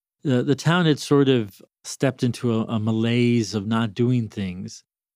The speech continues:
And this was a sort of slow decline of a small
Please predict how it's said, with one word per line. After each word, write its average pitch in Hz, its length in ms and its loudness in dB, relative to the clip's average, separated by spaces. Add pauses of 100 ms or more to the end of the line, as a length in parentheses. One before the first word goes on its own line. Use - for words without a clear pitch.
(240)
And 117 80 0
this 123 180 -2
was 127 100 -4
a 123 80 0
sort 131 220 0
of 113 80 -2
slow 127 500 2
decline 110 640 0
of 98 100 -6
a 101 60 -8
small 104 500 -4